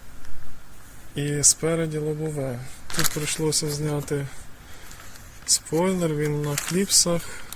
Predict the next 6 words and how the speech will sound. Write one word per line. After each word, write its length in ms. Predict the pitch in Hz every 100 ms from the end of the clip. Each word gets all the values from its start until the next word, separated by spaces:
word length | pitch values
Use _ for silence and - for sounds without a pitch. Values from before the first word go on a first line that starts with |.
| - -
це 220 | - 147
стоп-сигнал 720 | - 147 - 147 151 175 190
кріпиться, 720 | 185 180 175 180 - - 170 170 - - - - - - - - - -
камера, 800 | 156 156 151 151 151 151 151 151 - - - - - - - - - - - - - - 156
бач, 540 | 147 147 156 160 156
підігрів 640 | - 147 151 143 151 151